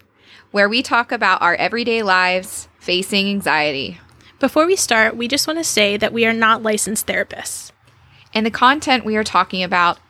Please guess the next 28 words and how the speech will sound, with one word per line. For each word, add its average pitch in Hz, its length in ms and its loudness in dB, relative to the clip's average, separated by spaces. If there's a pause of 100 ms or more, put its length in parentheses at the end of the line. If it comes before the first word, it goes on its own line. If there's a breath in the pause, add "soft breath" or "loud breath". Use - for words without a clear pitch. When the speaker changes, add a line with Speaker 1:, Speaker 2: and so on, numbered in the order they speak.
Speaker 1:
may 208 260 2
be 220 140 -2
triggering 175 500 -4
for 165 140 -10
some. - 380 -8 (1040 soft breath)
If 214 120 0
you 226 120 -2
find 247 260 2
yourself 262 400 0
in - 80 -2
a 208 80 0
tough 240 340 -4
place 202 640 -2
where 208 120 0
you 208 80 0
feel 226 240 2
as 233 160 2
though 214 140 2
you 196 160 0
can't 196 260 -2
go 226 160 0
on, 180 360 0 (360)
Speaker 2:
Please 302 240 2
contact 247 560 0
the 214 60 -6
Suicide 233 480 0
Prevention 240 420 -4
Hotline 220 500 -2